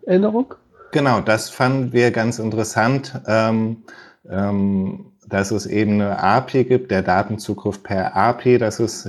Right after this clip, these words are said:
Speaker 2: eben auch eine wichtige irgendwie Fertigkeit für Studenten, dass sie das auch lernen, mit so einer api umzugehen.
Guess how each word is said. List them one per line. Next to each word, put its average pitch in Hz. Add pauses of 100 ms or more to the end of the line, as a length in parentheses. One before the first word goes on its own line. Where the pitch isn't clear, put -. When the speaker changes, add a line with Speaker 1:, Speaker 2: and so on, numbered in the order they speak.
(120)
Speaker 2:
eben 104
auch 101
eine 101
wichtige 107
irgendwie 101
Fertigkeit 101
für 101
Studenten, 104 (320)
dass 92
sie 98
das 95
auch 98
lernen, 98
mit 98
so 98
einer 190
api 190
umzugehen. 123